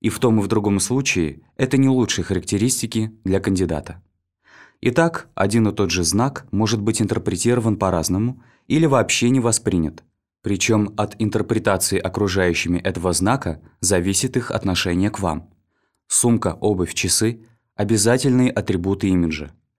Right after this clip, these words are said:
Они не просто должны быть хорошего качества, они должны быть читаемы. Их значение связано со стоимостью, но не всегда напрямую. Золотой Rolex с бриллиантами, сколько бы он ни стоил,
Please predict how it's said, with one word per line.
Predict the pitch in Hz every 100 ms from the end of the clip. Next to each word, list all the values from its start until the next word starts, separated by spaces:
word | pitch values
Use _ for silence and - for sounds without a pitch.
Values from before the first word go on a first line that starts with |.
| _ - -
Они | 107 117
не | 131
просто | 127 147 - 117
должны | 107 101 90 87
быть | 82
хорошего | - 87 82 85
качества, | 82 78 - - 92 - -
они | 107 113 131 151 147 - _
должны | 95 95 95 107 113
быть | 107 107 - -
читаемы. | - - 120 113 95 80 73 - _ _ _ _ _ _ - - -
Их | 131
значение | 110 123 131 - 135 139 131
связано | - 113 117 107 110
со | - 110
стоимостью, | - 123 117 92 82 - 82 - - _ -
но | 101 107
не | 107
всегда | 110 101 110
напрямую. | 123 120 113 95 80 73 76 _ _ _ _ - - -
Золотой | 101 120 127 139 127
Rolex | 127 120 113
с | 104
бриллиантами, | 123 120 120 107 104 101
сколько | - 120 104 101
бы | 98
он | 101
ни | 104
стоил, | - 147 139 90 73